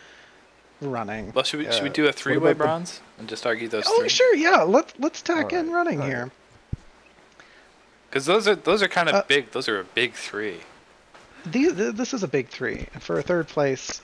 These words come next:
Speaker 1: yeah, the big three for third place. I
Speaker 3: Remind
Speaker 1: like
Speaker 3: my
Speaker 1: this
Speaker 3: mentally
Speaker 1: thing.
Speaker 3: impaired, uh,
Speaker 1: Um,
Speaker 3: ass what the three again are. <laughs>
Speaker 1: Uh,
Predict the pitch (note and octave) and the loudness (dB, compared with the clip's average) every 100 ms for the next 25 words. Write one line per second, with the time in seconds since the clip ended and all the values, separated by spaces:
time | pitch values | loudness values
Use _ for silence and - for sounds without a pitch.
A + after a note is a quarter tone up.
0 | - G3+ B2 - - - E3 G#3+ - F3 | -8 -2 -2 -4 -6 0 4 4 2 0
1 | - C#3+ C3 A#2 - G#2+ D#3 D#3 E3 E3+ | 0 -2 -2 -2 -4 0 4 6 6 6
2 | D#3+ C#3 C#3+ C3 C3 A#2+ A2 A2 A2+ A2+ | 4 6 2 2 -2 -2 -4 -2 -2 -2
3 | - A2 G#2+ C#3 C3+ C#3 C3+ G#2+ A2 - | -4 -4 2 4 4 2 -2 -6 -8 -6
4 | A#2 - - B2 A#2 G#2+ A2+ A#2 B2 A#2+ | -6 -6 -10 -6 -4 -2 -4 -4 -4 10
5 | A3+ - - - - - _ _ _ _ | 10 10 4 -20 -20 -20 _ _ _ _
6 | _ _ _ _ _ _ - C3+ - _ | _ _ _ _ _ _ -20 -20 -20 _
7 | _ _ - - - C#3+ C3+ | _ _ -20 -10 2 4 4